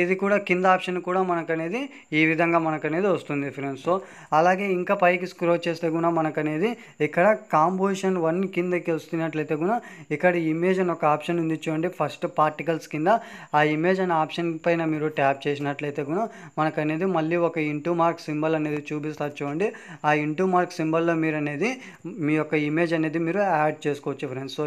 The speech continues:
ఇలా ఇమేజ్ జనరల్ కింద ఇమేజ్ అనే ఆప్షన్ పైన మీరు ట్యాప్ చేసేసి ఇక్కడ కస్టమ్ ఇమేజ్ పైన మీరు ట్యాప్ చేసి as it is-గా మీరు అనేది మీకు నచ్చిన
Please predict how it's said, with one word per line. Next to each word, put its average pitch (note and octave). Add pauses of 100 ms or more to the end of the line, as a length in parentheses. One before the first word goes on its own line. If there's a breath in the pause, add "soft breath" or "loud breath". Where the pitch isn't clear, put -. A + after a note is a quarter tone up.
ఇలా E3 (440 loud breath)
ఇమేజ్ E3+ (220)
జనరల్ D3+
కింద E3+ (120)
ఇమేజ్ D#3+
అనే D3
ఆప్షన్ D3+
పైన D3+
మీరు C#3 (120)
ట్యాప్ C#3
చేసేసి C#3+ (380 loud breath)
ఇక్కడ D3+ (120)
కస్టమ్ D#3+
ఇమేజ్ D#3+
పైన D3 (100)
మీరు C#3+ (100)
ట్యాప్ C#3+
చేసి D3+ (460 loud breath)
as D3+
it D#3
is-గా D#3+
మీరు D#3
అనేది D3+
మీకు D#3
నచ్చిన C#3+